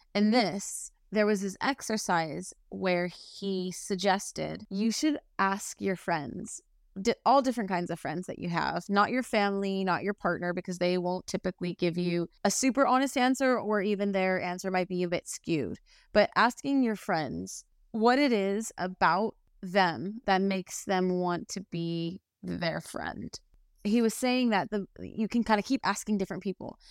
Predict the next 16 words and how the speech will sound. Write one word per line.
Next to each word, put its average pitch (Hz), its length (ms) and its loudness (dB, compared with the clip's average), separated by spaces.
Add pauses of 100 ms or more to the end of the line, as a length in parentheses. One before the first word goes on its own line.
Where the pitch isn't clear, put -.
(120)
and 208 140 2
the 208 60 4
more 214 280 4
you 226 220 2
reduce 202 460 -2
it 208 100 -8
down 175 380 2
to - 120 -6
the 185 120 -4
true 220 440 -2
reason 175 340 -2
why. 156 180 -6
So 208 120 -2
not 202 240 2
just, 214 180 -2
like, 180 440 -2